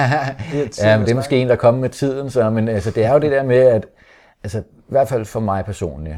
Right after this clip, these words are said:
Speaker 2: og for rigtig mange andre mennesker, som starter virksomheder op, så er det jo på en eller anden måde en eller anden form for erkendelse, eller a-, anerkendelse, som man søger.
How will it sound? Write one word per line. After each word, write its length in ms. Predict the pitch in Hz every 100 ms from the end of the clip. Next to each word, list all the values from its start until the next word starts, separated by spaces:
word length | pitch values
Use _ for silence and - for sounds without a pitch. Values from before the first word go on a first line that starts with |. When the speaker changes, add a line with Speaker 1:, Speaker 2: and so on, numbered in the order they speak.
| 85
Speaker 2:
og 160 | -
for 160 | 87 107
rigtig 280 | 107 104 104
mange 240 | 85 92
andre 260 | 76 92 101
mennesker, 300 | 87 85 -
som 160 | 85
starter 320 | 78 73 87 80
virksomheder 560 | 78 - 90 85 76
op, 220 | 60 58 _ _ _
så 140 | - - -
er 120 | 95
det 160 | 107 104
jo 340 | 92 87 78 -
på 80 | -
en 100 | 90
eller 120 | 104
anden 200 | 76 98
måde 440 | 90 170 95 95 -
en 120 | 95 104
eller 100 | 80
anden 140 | 92
form 240 | - - -
for 160 | - -
erkendelse, 680 | - - 85 67 82 - -
eller 180 | - 78 82
a-, 140 | - 95 -
anerkendelse, 720 | 110 123 98 76 76 - 80 - _ _ _
som 160 | 87
man 180 | 85 76
søger. 400 | - 82 76 82